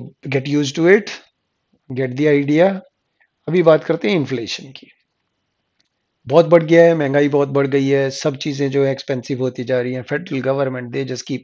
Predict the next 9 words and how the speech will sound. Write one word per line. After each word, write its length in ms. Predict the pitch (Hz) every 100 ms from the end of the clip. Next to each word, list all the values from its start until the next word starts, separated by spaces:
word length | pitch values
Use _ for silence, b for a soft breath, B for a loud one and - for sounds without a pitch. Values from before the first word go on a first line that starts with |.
| -
printing 340 | 131 131 127
money। 260 | 131 135 143 135 _ _ _ _ _ _ _ _ _
You 180 | 131 135
know, 160 | 127 123
the 80 | 123
printing 300 | 131 131 131
money 180 | 135 139 139
concept 500 | 147 139 - 160 - - B B B B B B B B -
is 220 | 127